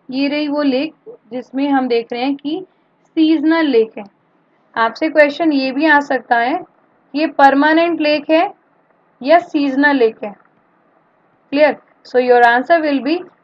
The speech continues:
seasonal lake। जब शिवालिक हिल्स की तरफ पानी आता है मानसून के समय, तभी इस सुखना लेक में पानी आता है, और जो migrant birds हैं, जैसे आपकी cranes हैं या duck हैं, वो यहाँ पर आपको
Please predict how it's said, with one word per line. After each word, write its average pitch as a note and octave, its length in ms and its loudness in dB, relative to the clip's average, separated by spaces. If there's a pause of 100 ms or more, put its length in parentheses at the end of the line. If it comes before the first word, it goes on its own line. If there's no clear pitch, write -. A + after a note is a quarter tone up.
(120)
seasonal B3 460 -2
lake। G#3+ 180 -4
जब C#4+ 320 0
शिवालिक C4+ 600 4
हिल्स C#4+ 240 -4
की D#4 140 -4
तरफ D4 320 2
पानी C4 320 2
आता C#4+ 300 2 (100)
है F4 200 -2 (120)
मानसून B3 480 0
के D4 120 -4
समय, D4 360 -2
तभी C#4 480 -2
इस C#4+ 140 -4
सुखना C4+ 280 -2
लेक B3+ 220 0
में C4 120 -4
पानी A#3+ 300 -4
आता A#3+ 280 0
है, D#4 140 0 (400)
और B3+ 100 6
जो C#4 160 0
migrant C#4 580 2
birds C#4 340 2
हैं, D4+ 140 -2
जैसे C#4 320 -2
आपकी C4+ 320 0
cranes C4+ 500 -2
हैं B3+ 120 0
या B3+ 120 4
duck C4 360 2
हैं, C4+ 120 0
वो C4 180 -2
यहाँ C4+ 260 0
पर B3 180 0
आपको C#4+ 460 -2